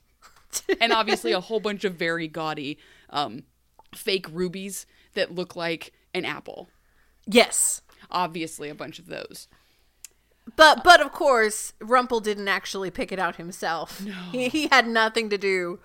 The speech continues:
Speaker 2: with the selection of any of these charms
Speaker 1: <gasps>
Speaker 2: on
Speaker 1: No.
Speaker 2: the Serum Queen's, uh, Pandora charm bracelet.
Speaker 1: Oh, absolutely not. He went into, um, he went into, uh, Azale's, uh, on February thirteenth <laughs> and just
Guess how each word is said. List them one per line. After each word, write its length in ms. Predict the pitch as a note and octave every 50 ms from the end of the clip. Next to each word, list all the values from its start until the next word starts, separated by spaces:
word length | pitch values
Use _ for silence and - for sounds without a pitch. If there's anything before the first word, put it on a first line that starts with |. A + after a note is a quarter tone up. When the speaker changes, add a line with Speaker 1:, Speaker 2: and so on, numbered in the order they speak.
| - - - - _
Speaker 2:
with 180 | G3+ G3+ F#3+ -
the 80 | G#3
selection 400 | - - G#3+ F#3+ G#3+ - - G#3+
of 100 | F#3+ F#3+ -
any 240 | F3 G3+ G3 G3 G3
of 100 | G3 F3
these 180 | F#3+ F#3 F3
charms 680 | - - - F#3+ F3+ F3+ F3 F3 F3 F3 F3 E3+ - - - C4
Speaker 1:
<gasps> 140 | C4+ C4 A#3+
Speaker 2:
on 320 | - G3 G3 G3+ F#3 E3+ F3
Speaker 1:
No. 60 | -
Speaker 2:
the 160 | - F#3 G3
Serum 420 | F#3 - A3+ G3 F#3 F#3 F3 F3+ F#3
Queen's, 480 | - - F#3+ F3 E3+ E3 E3+ E3 - - - _
uh, 360 | F#3+ F#3+ F3 E3+ F3 E3+ C#3+
Pandora 440 | F3 G3+ A3+ F#3+ F3+ F#3 F3+ E3+ E3
charm 220 | - F3+ D#3+ D#3+ D#3+
bracelet. 320 | - D3+ E3 - - C4
Speaker 1:
Oh, 120 | B3 A#3
absolutely 360 | - A3+ A3+ F#3 - A#3+ G3+ G3
not. 140 | F#3 F3
He 200 | F#3 - D4 D#4+
went 220 | F4 E4 D#4+ C#4+ B3+
into, 640 | B3 A#3 A3+ - A3+ G#3 G3 F#3+ G3 F#3 F3 - -
um, 260 | F3+ F3 D#3+ D#3 D#3 E3+
he 220 | - - C4+ C4+
went 200 | C4 C4+ B3 A3+
into, 560 | G#3 G3+ G3 E3+ - - F3+ D#3+ D3+ D3 B2 -
uh, 160 | E3 E3 - -
Azale's, 720 | - F3 F3+ D#3 D#3 F3+ F3 F3 E3+ D#3 D3+ D3+ C#3+ - - _ _ _ _ _ _ _ _ _ _ _ _
uh, 160 | F3 E3 D3+ - -
on 240 | - F3 E3 D#3+ E3
February 500 | E3 - A3 G3+ G#3 G#3+ G#3 G#3 F#3 F3 F3+
thirteenth 760 | - - - F#3 - - - - - G2+ E2 - - - -
<laughs> 60 | - - - - - - _ _ _ _ _ _ _ _ -
and 180 | A3 A3+ F#3+ F3+
just 400 | F3 - A3 G3+ - - -